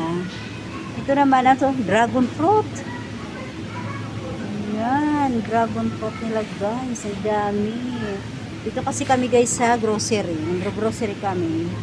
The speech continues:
Ito naman, pomegranate. Ayan. Aming prutas, guys. Pinya.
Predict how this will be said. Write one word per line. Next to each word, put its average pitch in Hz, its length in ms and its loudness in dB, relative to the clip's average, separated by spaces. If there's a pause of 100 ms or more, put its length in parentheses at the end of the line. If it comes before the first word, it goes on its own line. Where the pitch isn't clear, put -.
(760)
Ito 247 80 -2
naman, 247 320 6
pomegranate. 226 840 4 (800)
Ayan. 196 480 0 (1800)
Aming 214 320 0
prutas, 220 480 0
guys. 180 640 2 (800)
Pinya. 294 400 8